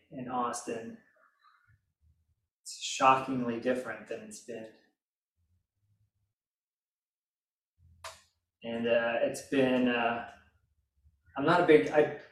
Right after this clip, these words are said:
I'm so ready for the heat to end, you know, after surviving the long summer in Texas. I was born and raised here, so I'm used to it, but, um, it does wear on one after a while.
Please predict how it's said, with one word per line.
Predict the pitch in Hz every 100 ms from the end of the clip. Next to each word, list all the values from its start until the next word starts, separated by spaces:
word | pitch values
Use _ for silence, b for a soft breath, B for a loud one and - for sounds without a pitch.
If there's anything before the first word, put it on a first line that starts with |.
| B
I'm | - 135
so | - 165 165
ready | 135 143 147 127 120 110
for | - 123
the | 120
heat | - 147 -
to | 120 120
end, | 110 104 107 - - _
you | 127 113
know, |
after | 113 117 120
surviving | 117 131 123 120 120 120 117
the | 113
long | - 240 120 233
summer | - - 123 117
in | 107
Texas. | - 127 127 - -
I | 120
was | 113
born | 131 131 120
and | 113
raised | 135 135 -
here, | -
so | - 117
I'm | 110
used | 131 135 -
to | 117
it, | 113 113 -
but, | 117 - 117
um, | 110 107 - - _ _ _ _ -
it | 117
does | 131 127 117
wear | 127 123 -
on | 113 107
one | 107 107 104
after | 110 - 117 110
a |
while. | 110 110 107 107